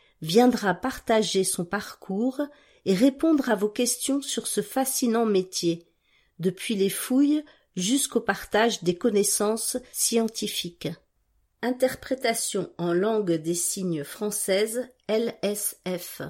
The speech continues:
Braille. Muséum de Toulouse,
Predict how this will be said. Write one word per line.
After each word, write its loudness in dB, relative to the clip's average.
Braille. -2
Muséum 4
de -2
Toulouse, -4